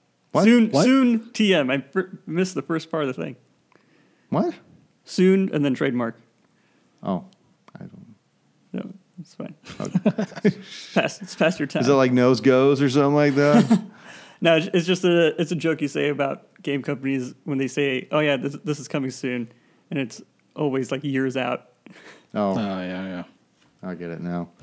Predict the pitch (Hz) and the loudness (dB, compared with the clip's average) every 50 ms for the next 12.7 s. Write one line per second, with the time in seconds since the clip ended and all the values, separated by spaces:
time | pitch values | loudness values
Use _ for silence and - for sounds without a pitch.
0 | - - - - 196 - - 185 - - - - _ _ _ _ 123 127 123 117 | -10 -2 2 2 2 2 2 -2 -4 -4 -10 -14 _ _ _ _ 2 2 2 4
1 | 113 120 120 117 113 104 101 113 117 107 - - _ - 98 87 95 95 95 - | 2 2 2 2 2 0 0 -2 -4 -4 -6 -8 _ -10 -6 -4 -2 -2 -4 -4
2 | - - 98 92 87 90 95 98 98 92 82 80 80 80 82 - - - - - | -6 -6 -6 -4 -4 -2 -2 0 0 -2 -2 -4 -6 -8 -10 -10 -12 -12 -14 -14
3 | - - - _ _ _ _ _ _ _ _ _ _ _ - - 95 90 92 98 | -14 -16 -18 _ _ _ _ _ _ _ _ _ _ _ -8 -6 -4 -2 -2 0
4 | 92 95 87 90 87 82 80 - - 76 78 87 - 123 - - _ _ 92 101 | 0 -2 -2 -4 -6 -8 -10 -10 -12 -12 -10 -8 -8 -10 -10 -12 _ _ -6 -4
5 | 98 90 90 87 85 80 - _ _ _ _ - - 90 85 82 - - - 87 | -4 -4 -4 -4 -4 -6 -10 _ _ _ _ -12 -10 -8 -8 -8 -10 -10 -8 -6
6 | 82 80 - - - - - _ _ _ _ - - - - - - - _ _ | -6 -6 -8 -10 -16 -20 -20 _ _ _ _ -14 -14 -14 -14 -16 -20 -20 _ _
7 | _ _ _ _ _ _ _ _ _ _ _ - - - - _ _ _ _ _ | _ _ _ _ _ _ _ _ _ _ _ -20 -20 -20 -20 _ _ _ _ _
8 | _ _ _ _ _ _ _ _ _ _ - 139 143 156 143 - 151 175 214 247 | _ _ _ _ _ _ _ _ _ _ -2 0 0 0 0 2 2 2 2 2
9 | 202 - - - _ 113 120 - - - 107 117 113 117 110 123 123 123 110 107 | 0 -4 -8 -8 _ -2 -2 -2 -2 -2 -2 0 0 0 -2 0 0 0 0 0
10 | 104 101 95 - - 104 107 104 107 104 - 104 98 92 92 92 98 95 95 95 | 0 -2 -4 -4 -4 -2 -2 -2 -2 -4 -4 -2 -2 0 0 -2 -2 -2 -2 -4
11 | 95 - - - 95 92 95 92 92 92 - 90 82 87 82 85 85 82 85 82 | -6 -8 -10 -8 -4 -2 -2 -2 -2 -4 -6 -6 -6 -6 -6 -6 -6 -6 -6 -8
12 | 82 82 82 85 - 85 82 82 87 78 - 76 85 | -8 -8 -10 -10 -10 -12 -12 -10 -10 -12 -12 -14 -16